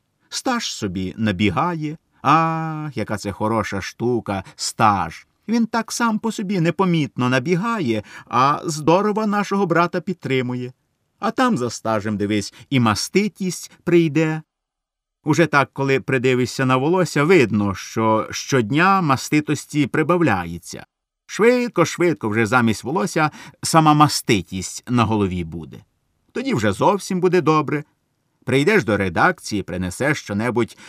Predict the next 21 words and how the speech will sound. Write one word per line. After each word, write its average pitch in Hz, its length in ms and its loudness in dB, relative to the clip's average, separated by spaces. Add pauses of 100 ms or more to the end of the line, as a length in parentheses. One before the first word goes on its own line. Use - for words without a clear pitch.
(140)
редакторові 107 720 0
незручно 107 580 -2
буде 127 240 -2
зразу 123 380 0
пугнути, 151 640 -2 (300)
і 202 120 2
скаже 123 460 -2
редактор 120 500 0
секретареві: 120 800 0 (260)
«Пустіть, 95 840 -4 (360)
воно, 202 220 -2
положим, 110 560 -4
ні 120 100 -2
к - 220 -10
лихій 107 420 -4
годині 101 420 -2
не 92 140 -4
годиться, 110 920 -6 (280)
та 214 120 -6
незручно. 90 800 -8 (280)
Старий 104 640 -4